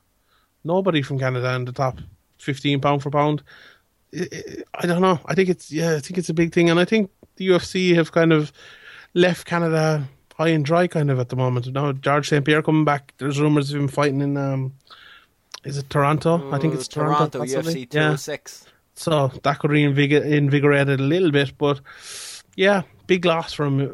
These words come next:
Speaker 1: especially if they want to rebuild there. They're gonna need someone like that, and for him to be gone, it's gonna be tough.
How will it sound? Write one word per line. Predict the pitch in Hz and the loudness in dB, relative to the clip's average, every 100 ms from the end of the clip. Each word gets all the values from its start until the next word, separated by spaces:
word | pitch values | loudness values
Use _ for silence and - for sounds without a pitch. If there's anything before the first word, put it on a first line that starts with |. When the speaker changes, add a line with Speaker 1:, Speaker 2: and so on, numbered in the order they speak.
| 107 | -10
Speaker 1:
especially | - - 202 - | -14 -4 -4 -2
if | 170 | 0
they | 170 | 2
want | 160 151 | 2 2
to | |
rebuild | 147 151 165 147 139 131 | 2 2 2 2 2 2
there. | 131 131 120 - | 0 -2 -4 -6
They're | 139 | -4
gonna | 143 151 143 | -2 0 2
need | 156 165 | 0 0
someone | 147 131 127 | 0 0 0
like | 127 | 0
that, | 131 135 | 0 0
and | 135 135 113 | -2 -6 -8
for | - 135 | -6 -4
him | 143 | -4
to | 139 | -4
be | 139 | -4
gone, | 143 151 | -2 -2
it's | 139 | -4
gonna | - 143 | -4 -6
be | |
tough. | 143 156 - | -2 -4 -6